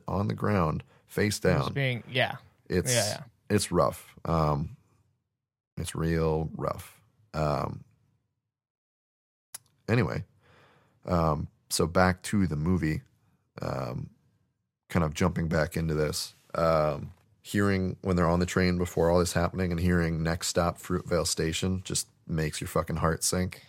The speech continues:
Speaker 2: Yeah, there
Speaker 1: Um,
Speaker 2: was a, I, I couldn't, I didn't know how I felt about a lot of it because some of it felt very much like, uh, like,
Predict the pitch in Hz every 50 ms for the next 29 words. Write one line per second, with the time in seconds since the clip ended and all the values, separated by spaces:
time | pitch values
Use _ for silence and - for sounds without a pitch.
0 | - - - - _ _ _ _ _ _ _ _ _ _ _ _ _ _ _ _
1 | _ _ _ - 143 135 131 123 123 - - 147 151 175 190 202 233 208 226 -
2 | - - 165 - - - 170 196 170 - - 247 220 240 233 208 - _ - -
3 | 170 185 185 233 247 277 269 254 240 208 175 170 165 160 160 151 139 - - -
4 | 151 151 156 151 - 151 151 151 160 156 156 156 151 156 160 170 175 180 170 180
5 | 185 185 180 - 202 170 143 - 147 135 - - 196 196 202 202 190 185 - -
6 | - - 151 139 135 123 120 135 131 127 123 120 120 120 120 117 - - - 117
7 | 110 110 107 - - - - 65 - - - - - 151 - _ _ _ _ _
8 | _ _ _ _ _ _ _ _ _ _ _ _ _ _ _ _ - - - 139
9 | 139 - - -